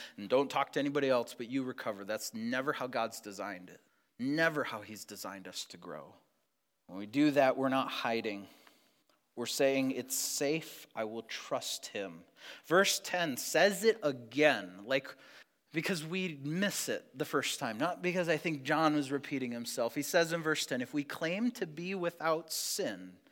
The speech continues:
we have made him out to be a liar, and his word is not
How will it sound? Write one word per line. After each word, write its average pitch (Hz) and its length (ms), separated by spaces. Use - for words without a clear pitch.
we 131 160
have 120 160
made 160 320
him 170 180
out 151 220
to 147 100
be 131 120
a 117 80
liar, 131 680
and 113 180
his 120 240
word 160 580
is 151 400
not 151 520